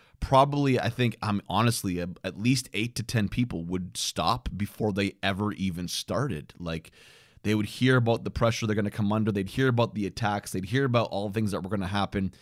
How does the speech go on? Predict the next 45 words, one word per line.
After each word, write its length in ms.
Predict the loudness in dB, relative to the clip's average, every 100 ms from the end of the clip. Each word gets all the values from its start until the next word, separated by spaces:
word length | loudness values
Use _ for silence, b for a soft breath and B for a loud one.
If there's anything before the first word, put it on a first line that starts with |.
| B B
It 60 | -4
would 160 | -2 -4
crush 420 | 0 2 2 0
all 240 | 0 2 4
their 160 | 6
ideals, 500 | 6 6 2 0 -2 -4
all 240 | 0 4
their 140 | 4 4
illusions, 600 | 6 6 4 4 0 -2
and 200 | 0 0
they 100 | 2
wouldn't 360 | 2 2 2 0
even 340 | 0 0 -2
begin 560 | -2 -2 2 4 6 4
the 80 |
journey 560 | 2 0 0 2 0 -2
because 340 | -6 0 2
it'd 140 | 2 0
be 120 | -2
too 380 | 0 4 6 4 B B B B
overwhelming. 760 | 2 4 6 4 6 6 6 2
But 160 | -2 -2
thank 260 | 0 0
God 300 | 4 6 6
by 140 | 6 2
his 120 | 0
grace, 520 | -2 -2 0 -2 -2
he 60 | 0
doesn't 360 | 2 4 2
reveal 400 | 4 4 4 0
to 220 | 0 0
us 140 | 0 -2 _
all 260 | 0 2 4
of 100 | 4
that. 200 | 4 4
I 60 |
mean, 180 | 4 4 0 B
you 100 | -2
could 160 | 2 4
read 160 | 4 2
the 80 |
Bible, 520 | -2 2 2 4 0 0
and 240 | -2 -2
it's 180 | -4 -4
very 320 | -2 0 0